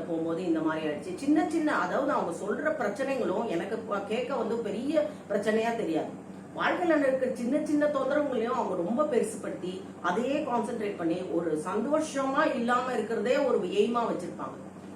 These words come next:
இந்த மாதிரி மக்களுக்கு வந்து என்னதான் நல்ல மாத்திரை கொடுத்து நல்ல வைத்தியம் பார்த்தாலும்,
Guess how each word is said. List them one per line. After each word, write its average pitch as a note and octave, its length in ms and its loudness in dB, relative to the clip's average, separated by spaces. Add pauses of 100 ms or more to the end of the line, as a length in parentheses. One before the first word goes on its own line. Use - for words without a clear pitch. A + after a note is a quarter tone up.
இந்த D#4 220 4
மாதிரி D4+ 340 4 (180)
மக்களுக்கு G#3+ 440 -2
வந்து D3+ 380 -2
என்னதான் F#3 460 0
நல்ல G#3+ 260 2
மாத்திரை F#3 400 -2
கொடுத்து D#3+ 340 -4
நல்ல D#3+ 340 -2
வைத்தியம் F3 400 -2
பார்த்தாலும், C#3 540 -6